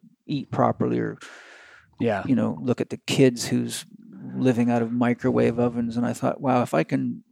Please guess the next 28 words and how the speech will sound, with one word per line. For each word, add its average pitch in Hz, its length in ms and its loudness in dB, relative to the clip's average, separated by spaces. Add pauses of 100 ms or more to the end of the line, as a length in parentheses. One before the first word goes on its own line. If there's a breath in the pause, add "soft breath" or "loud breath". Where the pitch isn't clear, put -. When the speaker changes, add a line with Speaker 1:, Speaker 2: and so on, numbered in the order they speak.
(120)
Speaker 1:
find 135 420 2
something 123 440 0
that 113 140 -2 (600 soft breath)
is 127 180 4
easy 131 320 4
to 123 80 4
use 123 400 4
and 123 100 2
is 117 120 0
high 127 200 2
quality, 127 760 6
Speaker 2:
Mm-hmm. 113 280 2
Speaker 1:
then 123 200 6
it 90 80 2
would 127 180 2
be 131 100 4
a 123 60 2
great 127 280 6
Speaker 2:
<clears throat> 147 120 6
Speaker 1:
gift - 260 4
to 120 80 0
people." 117 420 0
So 120 360 4 (540 loud breath)
that's 151 320 10
what 147 180 8
led 139 200 8
me 131 260 2 (100)
to 127 360 2